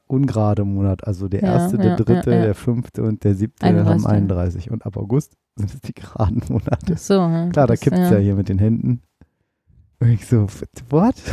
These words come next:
Speaker 1: Und dann
Speaker 2: Hm,
Speaker 1: kamen noch so ein
Speaker 2: stimmt.
Speaker 1: paar geile, alle haben sich drauf geantwortet. So, ja, gibt's noch geile, zum Beispiel.
Speaker 2: Was, bei Twitter hast du das gesehen? Hm?
Speaker 1: Ja, ich habe den Link leider nicht mehr. Messer rechts,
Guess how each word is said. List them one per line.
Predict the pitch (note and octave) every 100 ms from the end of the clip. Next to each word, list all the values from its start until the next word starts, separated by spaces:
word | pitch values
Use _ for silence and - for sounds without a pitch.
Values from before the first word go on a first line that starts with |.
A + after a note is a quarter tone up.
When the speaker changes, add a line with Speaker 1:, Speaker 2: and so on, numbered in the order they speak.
| - - - - - _ _ _ _ _ _ _ - - -
Speaker 1:
Und | D#3+
dann | B2+ -
Speaker 2:
Hm, |
Speaker 1:
kamen | A#2+ C3
noch | F#3
so |
ein | A3+
Speaker 2:
stimmt. | F3+
Speaker 1:
paar | D#3 C3
geile, | C3+ C#3 D3 C3+ - - -
alle | D#3+
haben | D#3
sich | D3
drauf | - C#3
geantwortet. | - E3 G#3+ C#3 A2+ G#2+
So, | C#3
ja, | G3+ A3 F3
gibt's | D#3 -
noch | A#3+
geile, | - D#3 C3 A#2+
zum | B2+
Beispiel. | B2 C3+ - C3 B2 A#2+ _ - _ -
Speaker 2:
Was, | F#3
bei | E3+ D3+
Twitter | F3+ - F#3
hast | D#3+ F3
du |
das | -
gesehen? | F3+ D#3
Hm? | F#3 G3
Speaker 1:
Ja, | B2 - _ _
ich | G2
habe | A2+
den | B2
Link | A#2 C3
leider | C3 G#2+
nicht | G#2 -
mehr. | G#2
Messer | G2+ G2 A#2+ D#3+ - C#3+ D3 E3+ F3 F#3 F#3 F#3+ F#3+ F3+ C3+
rechts, | D#3+ A#3 - - -